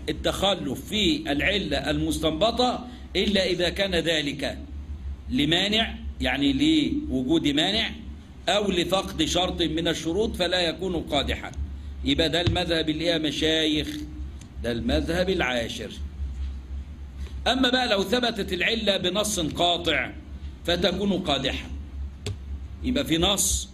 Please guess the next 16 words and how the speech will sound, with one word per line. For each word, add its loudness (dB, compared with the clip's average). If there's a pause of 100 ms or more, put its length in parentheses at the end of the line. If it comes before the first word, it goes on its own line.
(260)
هو 4
الذي 4
يثبت 2
العلية، 0
إن 2
كان 0
ظاهر 4 (880)
وإن 2
كان 2
عام، 2 (540)
وحصل 2
التخلف 2
في 0
صورة 4
من 2
الصور 4